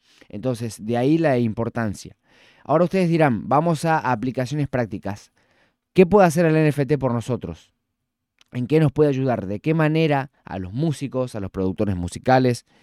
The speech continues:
a los artistas en sí? No solo a los músicos, ¿no? Pero este podcast es de producción musical, entonces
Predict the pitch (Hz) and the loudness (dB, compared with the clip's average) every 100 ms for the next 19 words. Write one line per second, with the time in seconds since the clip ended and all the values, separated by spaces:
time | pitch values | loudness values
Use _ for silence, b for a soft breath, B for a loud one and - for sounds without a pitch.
0 | b b 95 95 92 104 95 - 165 143 | b b -4 -4 -4 -6 -8 -4 -6 -4
1 | 123 - 101 - 139 131 B 160 202 233 | -6 -6 -8 -4 -4 -4 B 0 2 4
2 | 208 170 147 120 - 107 131 131 143 131 | 6 6 4 0 0 0 2 0 -2 -2
3 | 143 139 143 135 113 113 104 110 107 107 | -2 0 0 0 -2 -4 -4 -6 -8 -2
4 | 127 135 107 104 131 | 0 0 -2 -4 -4